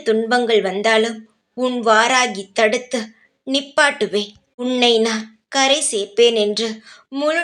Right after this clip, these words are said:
நம்பிக்கையுடன் என்னை சரணடைந்த உனக்கு நிச்சயமாகவே வெற்றி கிடைக்கும். இந்த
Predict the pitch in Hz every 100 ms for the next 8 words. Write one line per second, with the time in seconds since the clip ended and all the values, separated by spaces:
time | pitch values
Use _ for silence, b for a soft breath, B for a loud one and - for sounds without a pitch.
0 | 302 214 208 226 - 254 202 202 220 220
1 | - 233 226 226 220 220 233 202 233 240
2 | 196 202 208 196 202 208 240 - b b
3 | b 269 277 - - 302 277 247 240 240
4 | 240 233 - - - 226 226 - 269 208
5 | 185 - 214 - b b - 247 240